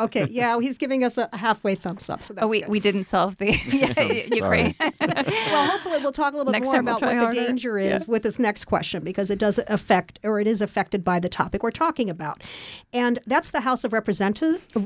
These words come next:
Speaker 1: I'm sorry, House of Representatives. I need to go back to the U S more 'cause I'm obviously forgetting everything, but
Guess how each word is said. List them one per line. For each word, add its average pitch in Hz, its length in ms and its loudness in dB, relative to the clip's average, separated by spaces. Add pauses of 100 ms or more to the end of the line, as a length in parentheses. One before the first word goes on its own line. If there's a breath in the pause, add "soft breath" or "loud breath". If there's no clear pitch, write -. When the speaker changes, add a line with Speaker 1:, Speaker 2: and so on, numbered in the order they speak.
(200)
Speaker 1:
I'm 208 80 2
sorry, 185 320 0
House 294 280 0
of 220 120 0
Representatives. 220 760 -2
I 233 100 0
need 285 200 0
to 254 80 0
go 214 80 2
back 202 200 0
to 220 80 0
the 190 100 -4
U 196 140 2
S 214 160 -2
more 208 140 2
'cause 240 140 0
I'm 240 100 -2
obviously 254 380 0
forgetting 196 360 -4
everything, 185 420 -4
but - 220 -2